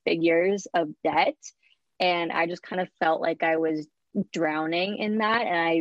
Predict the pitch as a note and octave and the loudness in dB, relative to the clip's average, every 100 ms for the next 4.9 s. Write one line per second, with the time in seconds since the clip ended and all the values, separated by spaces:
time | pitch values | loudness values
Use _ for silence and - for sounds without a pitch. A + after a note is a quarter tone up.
0 | D#3+ G#3 B3+ - E3+ - D#3+ D#3+ D#3+ F3 | 2 4 4 4 2 2 2 2 2 0
1 | - - - E3 D#3+ D#3+ D#3 E3 D#3 E3+ | -4 -4 -4 -2 -2 -4 -4 0 -2 0
2 | E3 E3 E3 E3 E3 F3 D#3+ D#3+ D3+ D3+ | 0 0 0 -4 -12 -2 2 2 0 0
3 | D#3 D#3+ - _ _ - E3 D3+ D#3 F#3 | 0 0 -4 _ _ -4 0 2 2 0
4 | E3 D#3 D3+ E3+ D#3+ D#3+ E3+ E3 | 0 -2 -6 -6 -4 0 0 -2